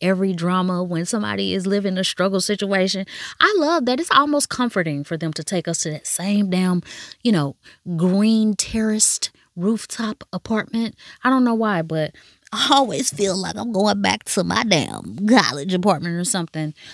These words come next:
whenever they do that. So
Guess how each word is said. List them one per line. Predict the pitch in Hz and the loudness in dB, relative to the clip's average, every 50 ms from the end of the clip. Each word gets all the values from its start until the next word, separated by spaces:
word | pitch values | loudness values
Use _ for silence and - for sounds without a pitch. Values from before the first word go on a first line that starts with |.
| - _ | -14 _
whenever | - 190 196 196 190 190 185 180 | -2 0 2 2 2 2 0 0
they | 175 175 170 170 170 - - _ - 160 | 0 0 0 0 -2 -6 -10 _ -10 -4
do | 165 185 208 220 208 | -2 0 2 2 2
that. | 185 165 156 151 - - _ _ _ _ _ _ - - _ _ _ - - | 2 0 0 -2 -4 -8 _ _ _ _ _ _ -20 -20 _ _ _ -6 -2
So | - 240 220 208 190 180 - | 0 4 4 4 4 2 -2